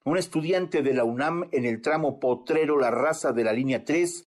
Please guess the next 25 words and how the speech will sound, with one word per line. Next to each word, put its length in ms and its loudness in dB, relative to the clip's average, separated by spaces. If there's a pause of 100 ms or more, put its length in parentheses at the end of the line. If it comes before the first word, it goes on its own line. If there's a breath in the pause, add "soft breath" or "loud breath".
(120)
donde 460 0
en 100 2
ambos 300 0
casos 340 0
sumaron 400 2
más 200 0
de 80 2
doscientas 580 -2
personas 480 0
lesionadas. 720 0 (200)
Dicha 300 0
suspensión 840 0
no 420 0
interfiere 960 2
en 80 2
la 80 2
operación 720 0 (160 loud breath)
del 320 0
tramo 380 0
que 100 -2
reinició 640 0
operación 560 2
el 100 2
domingo 400 2
pasado 600 2